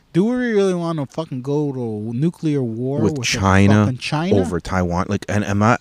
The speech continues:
Speaker 2: and I love Taiwan. Taiwan, people in Taiwan listen to my podcast, unless it's just some guy with a V P N. <laughs> You
Speaker 1: Look,
Speaker 2: know, but
Speaker 1: look,
Speaker 2: like
Speaker 1: i-, are we getting stuff from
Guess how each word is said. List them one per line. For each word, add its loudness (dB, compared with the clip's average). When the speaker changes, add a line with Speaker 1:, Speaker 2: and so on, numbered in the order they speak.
Speaker 2:
and 6
I 4
love 2
Taiwan. 0
Taiwan, 4
people 0
in -2
Taiwan 4
listen 0
to 0
my 2
podcast, 0
unless -2
it's -4
just -6
some -2
guy 0
with -4
a 0
V -2
P 0
N. -2
<laughs> -8
You 4
Speaker 1:
Look, 0
Speaker 2:
know, 0
but 2
Speaker 1:
look, -2
Speaker 2:
like -8
Speaker 1:
i-, -4
are 2
we 0
getting -2
stuff -4
from -10